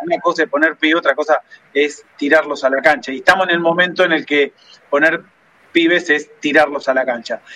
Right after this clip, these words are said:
A mí me gusta, me parece un pibe con personalidad, tiene altura, eh,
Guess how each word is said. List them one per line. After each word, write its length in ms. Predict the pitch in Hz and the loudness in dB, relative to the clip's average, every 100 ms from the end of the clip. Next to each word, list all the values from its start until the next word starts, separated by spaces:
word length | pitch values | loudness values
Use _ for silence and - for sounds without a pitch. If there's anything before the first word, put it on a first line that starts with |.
| - | -2
A 120 | 143 | 0
mí 120 | 185 | 2
me 140 | 214 202 | 0 2
gusta, 420 | 226 - - 226 | 2 -2 2 2
me 140 | 196 | 2
parece 260 | 165 165 170 | 0 0 0
un 60 | 160 | 0
pibe 140 | 185 | 2
con 120 | 165 | 2
personalidad, 840 | 151 147 151 147 147 165 202 208 196 | 2 0 0 0 2 4 6 4 0
tiene 180 | 175 185 | -2 0
altura, 480 | 165 185 214 190 185 196 - _ _ _ _ | 0 0 0 4 2 2 -10 _ _ _ _
eh, 720 | 165 147 143 139 139 135 | 0 2 2 2 0 0